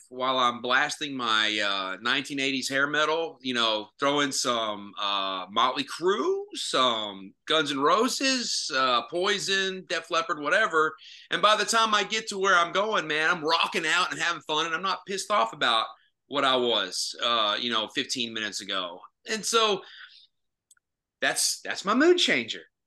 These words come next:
And, uh, so find out what your mood changers are. Now, I'm not saying that's gonna correct,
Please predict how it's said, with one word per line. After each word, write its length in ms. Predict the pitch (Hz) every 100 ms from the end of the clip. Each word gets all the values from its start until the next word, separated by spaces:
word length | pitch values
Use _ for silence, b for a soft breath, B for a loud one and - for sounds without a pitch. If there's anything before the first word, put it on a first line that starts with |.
| -
And, 600 | 147 143 139 131 127 120 _ _ _ -
uh, 640 | 131 135 131 127 123 120
so 160 | 113 185
find 300 | 214 220 214
out 140 | 208
what 160 | 196 196
your 100 | 180
mood 180 | 190 208
changers 500 | - 131 120 113 104
are. 180 | 107 120
Now, 460 | 151 147 143 127 - _ -
I'm 220 | 143 165
not 240 | 160 151 -
saying 300 | 160 147 139
that's 220 | 135 -
gonna 220 | 147 127
correct, 520 | - 131 135 127 -